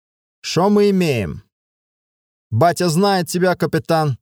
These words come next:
тепереча прямо и в профиль, и в анфас. Но считает идиотом. Кошкам ты тоже знаком. Вопрос в том, что ни первый, ни второй с тобой связываться не захочет".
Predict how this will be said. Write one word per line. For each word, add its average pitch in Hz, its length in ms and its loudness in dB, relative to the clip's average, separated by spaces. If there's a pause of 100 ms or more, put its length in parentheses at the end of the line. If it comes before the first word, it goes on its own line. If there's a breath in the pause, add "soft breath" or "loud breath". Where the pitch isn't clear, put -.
(120)
тепереча 160 520 0
прямо 156 600 0
и 156 80 0
в - 140 -8
профиль, 143 520 0
и 147 80 2
в 135 80 0
анфас. 147 600 -2 (680)
Но 196 120 2
считает 214 520 0
идиотом. 180 680 -2 (720)
Кошкам 143 480 0
ты 185 100 0
тоже 175 400 -2
знаком. - 480 -8 (680)
Вопрос 160 380 0
в - 60 -18
том, 226 240 2
что 202 160 -4
ни 175 140 0
первый, 202 480 2
ни 180 100 0
второй 170 420 0
с 190 60 -4
тобой 175 260 0
связываться 147 600 0
не 165 100 2
захочет". 160 640 -2